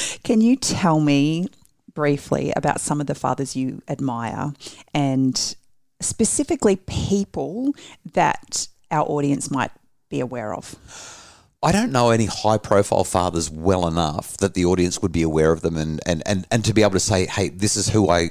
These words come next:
Speaker 2: admire and why." What I can do, though, is I can point to specific attributes of some of the best fathers that I know.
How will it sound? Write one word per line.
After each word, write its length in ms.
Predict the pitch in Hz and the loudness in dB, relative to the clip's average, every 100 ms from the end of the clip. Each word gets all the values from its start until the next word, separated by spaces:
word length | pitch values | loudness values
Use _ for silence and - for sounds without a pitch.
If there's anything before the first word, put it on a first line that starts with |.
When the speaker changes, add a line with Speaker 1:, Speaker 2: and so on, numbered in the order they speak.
| - | -6
Speaker 2:
admire 460 | 92 85 82 78 | -6 -2 0 0
and 200 | 78 71 | -2 -6
why." 480 | 69 69 92 185 180 - - - | -2 0 0 -2 -4 -8 -16 -4
What 160 | - 165 | 0 2
I 60 | |
can 340 | 160 113 104 107 | 2 2 2 2
do, 180 | 87 82 | 2 4
though, 180 | 80 82 | 4 4
is 100 | 85 | 2
I 80 | |
can 160 | 92 92 | 0 -2
point 260 | - 104 - | -2 -2 -2
to 120 | 95 | -4
specific 460 | - 95 107 87 - | -2 -2 0 -2 -4
attributes 520 | 82 - 80 80 - | -6 -6 -2 -2 -2
of 100 | 87 | -2
some 160 | - 87 | 0 -2
of 60 | |
the 80 | 76 | 0
best 200 | 76 76 | -2 0
fathers 360 | 95 78 73 76 | 0 -2 -2 -2
that 120 | 78 | -2
I 100 | 76 | -2
know. 300 | 76 71 | -2 -2